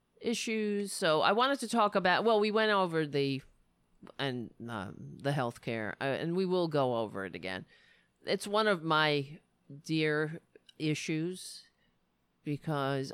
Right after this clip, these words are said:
I am, I'm baffled why the American people are so stupid, why we uh, are the only country that, that puts up with it. A,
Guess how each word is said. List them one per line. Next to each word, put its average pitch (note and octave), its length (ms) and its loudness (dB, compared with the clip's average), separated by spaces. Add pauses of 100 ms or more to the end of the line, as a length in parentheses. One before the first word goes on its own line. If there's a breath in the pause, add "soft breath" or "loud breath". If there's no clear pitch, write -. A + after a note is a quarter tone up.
(120)
I D3 220 2
am, D3 720 -2
I'm F3 180 2
baffled D#3 560 2 (480 soft breath)
why C#3 400 4
the C#3 160 0
American C#3 420 0
people C3+ 380 -2
are B2+ 60 0
so C3+ 180 0
stupid, D#3 560 -2 (540 loud breath)
why E3+ 400 4
we E3+ 580 2 (800)
uh, C3 480 -2
are D#3+ 160 0
the D#3+ 160 2
only D#3+ 240 0
country E3+ 720 -2
that, D#3+ 220 0 (1160)
that A3+ 200 -4
puts - 260 -2
up D4+ 180 -2
with C4+ 160 0
it. G#2+ 160 -4 (1600)
A, G3+ 440 4